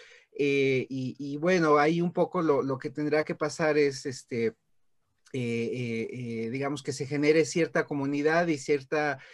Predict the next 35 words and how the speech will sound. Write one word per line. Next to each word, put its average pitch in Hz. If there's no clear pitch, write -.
este, 131
interacción 151
y 143
cierta 156
dinámica 160
que 143
permita 135
que, 120
que, 113
que 113
ellos, 135
este, 127
digamos, 127
encuentren 139
las 113
posibilidades 147
de, 120
de 120
desarrollarse, 135
¿no? 131
En 151
nuestra 135
localidad, 139
eh, 117
eh, 123
en 127
fin, 135
bueno, 127
esa 127
es 139
un 135
poco 135
mi, 104
mi 113
perspectiva. 117